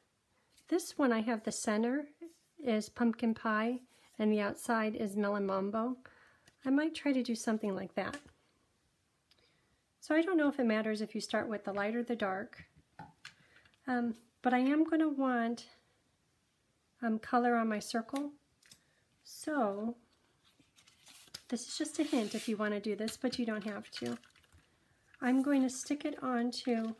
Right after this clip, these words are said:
lightly attach it to this inside layer paper.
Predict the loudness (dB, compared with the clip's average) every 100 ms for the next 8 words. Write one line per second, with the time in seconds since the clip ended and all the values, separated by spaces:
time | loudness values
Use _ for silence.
0 | -2 2 2 2 -4 -6 -8 -6 -8 -2
1 | -2 -2 -4 -2 -2 -6 -16 -18 -18 -20
2 | -20 -20 -20 -20 -20 _ -20 -20 _ -20
3 | -20 _ _ _ -14 _ -20 -20 _ _
4 | _ _ _ -16 -16 -18 -18 -18 -14 0
5 | 2 4 2 4 2 2 0 2 2 2
6 | 0 0 -2 -2 -2